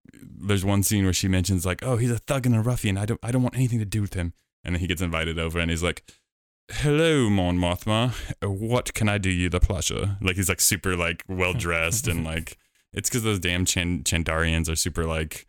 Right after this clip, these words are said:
Speaker 1: they live in their well-off, highfalutin society. But nonetheless, it's still, like,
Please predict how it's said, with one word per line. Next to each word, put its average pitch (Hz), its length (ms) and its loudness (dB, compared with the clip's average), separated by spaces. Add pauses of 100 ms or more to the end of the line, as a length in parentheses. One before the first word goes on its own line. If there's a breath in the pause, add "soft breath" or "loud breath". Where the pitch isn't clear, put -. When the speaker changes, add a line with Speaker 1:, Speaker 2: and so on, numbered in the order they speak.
(360)
Speaker 1:
they 87 80 -4
live 85 200 -2
in 85 80 -2
their 82 240 -2 (640)
well-off, 85 840 -2
highfalutin 82 840 -2
society. 82 420 -2
But 85 200 -2 (480 soft breath)
nonetheless, 90 600 0 (200)
it's 85 160 -4
still, 87 320 0
like, 71 360 -6